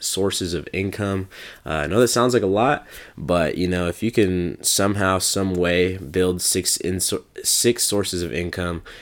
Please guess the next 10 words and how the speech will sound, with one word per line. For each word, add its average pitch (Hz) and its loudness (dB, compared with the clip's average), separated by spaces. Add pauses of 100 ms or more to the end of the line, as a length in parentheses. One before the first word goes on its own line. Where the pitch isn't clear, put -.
(140)
uh, 78 -4 (140)
you 90 -6
could 78 -6
definitely 85 -4
well 82 -4
be 82 -4
on 82 -4
your 80 -4
way 80 -4
of 78 -10